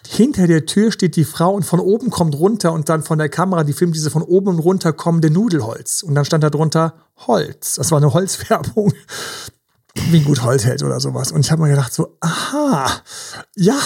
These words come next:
eine interessante Holzwerbung. Ähm, wer auch immer die Zielgruppe war, diese Werbung existiert nicht mehr. Mich wundert das <laughs> nicht. Aber Männer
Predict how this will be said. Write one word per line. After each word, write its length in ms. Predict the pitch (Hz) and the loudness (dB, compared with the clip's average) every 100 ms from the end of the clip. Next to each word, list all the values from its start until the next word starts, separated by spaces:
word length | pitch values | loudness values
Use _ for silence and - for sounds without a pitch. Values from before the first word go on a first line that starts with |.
| - - - - - | -6 -10 -20 -20 0
eine 200 | 170 202 | 2 2
interessante 720 | 233 247 285 - 208 214 185 | 0 -2 -2 0 0 2 4
Holzwerbung. 680 | 170 175 151 147 147 190 247 - _ _ - | 4 2 2 2 2 0 -4 -8 _ _ -6
Ähm, 320 | 147 151 156 - - | -2 0 -2 -6 -4
wer 240 | 143 160 | 0 2
auch 100 | 151 | 0
immer 200 | 170 156 | 0 0
die 220 | 147 147 | 0 -2
Zielgruppe 540 | - 180 151 151 147 127 | -2 -4 0 0 2 0
war, 340 | 131 135 139 | 0 0 -2
diese 280 | 147 131 131 | -2 0 2
Werbung 260 | 123 117 139 | 0 0 -4
existiert 420 | 135 139 - 127 | -4 -4 0 -2
nicht 240 | 135 135 165 | -2 -2 -2
mehr. 120 | 165 | -2
Mich 200 | 156 156 | -2 0
wundert 280 | 151 151 123 | 2 2 0
das 160 | 123 | -4
<laughs> 120 | - | 0
nicht. 400 | 214 185 - - - - - - - _ | 2 2 -2 -10 -18 -20 -20 -20 -20 _
Aber 520 | 151 156 160 165 _ _ _ _ _ | 0 2 0 -2 _ _ _ _ _
Männer 640 | 156 156 165 190 202 202 | 2 4 4 4 2 0